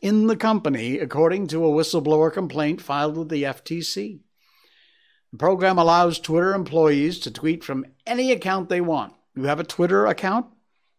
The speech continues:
They can sign in, go into God Mode, and they can tweet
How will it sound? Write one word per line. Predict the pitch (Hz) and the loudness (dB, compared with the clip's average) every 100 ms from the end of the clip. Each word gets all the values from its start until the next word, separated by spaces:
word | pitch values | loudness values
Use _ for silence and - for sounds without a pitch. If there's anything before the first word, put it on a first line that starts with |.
| _ _ | _ _
They | 98 98 | -14 -8
can | 135 | -4
sign | 147 170 180 202 | 0 2 2 2
in, | 190 190 220 220 | 0 -2 -4 -8
go | - 117 | -8 -6
into | 131 190 | -4 -4
God | 180 175 170 143 | 2 2 2 0
Mode, | 135 127 131 | -2 -2 -4
and | 120 110 | -8 -8
they | 143 | -8
can | 220 214 | -6 -8
tweet | - 220 170 151 | -4 -2 -2 -4